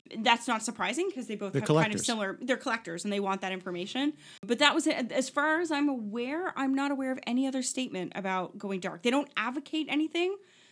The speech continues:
Speaker 1: They're kind of just talking about the dilemma as it is, but the way they talk about it is not dissimilar from that of the R C M P, and that's really interesting.
Speaker 2: Yeah. Well, it's not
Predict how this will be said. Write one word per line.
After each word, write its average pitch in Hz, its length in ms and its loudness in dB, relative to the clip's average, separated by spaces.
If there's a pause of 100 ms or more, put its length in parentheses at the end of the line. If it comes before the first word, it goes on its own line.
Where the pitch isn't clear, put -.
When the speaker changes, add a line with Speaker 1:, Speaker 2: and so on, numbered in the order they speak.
(240)
Speaker 1:
They're 240 120 -2
kind 262 220 0
of 285 80 2
just 277 160 -2
talking 262 320 2
about 233 160 -2
the 247 60 -4
dilemma 214 360 0
as 208 180 0
it 202 80 -2
is, 330 200 2
but - 140 -4
the 269 80 -2
way 247 200 -2
they 226 360 -6
talk 233 320 -6
about 277 220 0
it 359 120 -2
is 233 220 -2
not 220 260 0
dissimilar 208 420 -4
from 196 180 -6
that 180 120 -4
of 175 80 -6
the 175 80 -6
R 165 100 -6
C 165 140 -8
M 165 80 -4
P, 170 240 -8
and 190 140 -4
that's 208 400 -8 (100)
really 185 320 -4
interesting. - 580 -12
Speaker 2:
Yeah. 135 280 0 (260)
Well, 160 80 10
it's 165 140 10
not 185 160 12